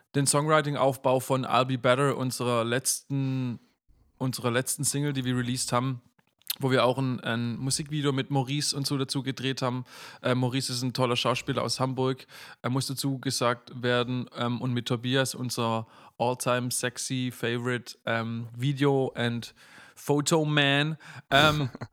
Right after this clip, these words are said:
<laughs> genau, und wir fangen einfach mal an vom Scratch, wie wir den Song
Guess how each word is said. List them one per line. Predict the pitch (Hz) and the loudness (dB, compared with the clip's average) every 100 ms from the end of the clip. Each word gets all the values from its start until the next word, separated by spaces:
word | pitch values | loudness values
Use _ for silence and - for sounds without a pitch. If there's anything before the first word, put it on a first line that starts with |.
| _ - - | _ -20 -14
<laughs> | - - - - - | -4 -4 -4 -18 -8
genau, | - 160 147 147 - | 0 6 6 4 2
und | 147 139 131 - _ _ _ _ _ | 2 2 0 -8 _ _ _ _ _
wir | 139 151 | -2 4
fangen | 190 190 | 4 4
einfach | 185 | 2
mal | 220 180 | 4 6
an | 147 185 196 - _ - | 6 2 0 -6 _ -14
vom | - 147 170 156 _ _ - | 2 2 2 -4 _ _ -6
Scratch, | - - 151 156 175 - - - | -4 0 4 4 4 0 0 -2
wie | 127 127 143 | -8 -4 0
wir | 151 | 2
den | 139 139 131 | 2 0 0
Song | - 135 139 151 | 2 2 2 -4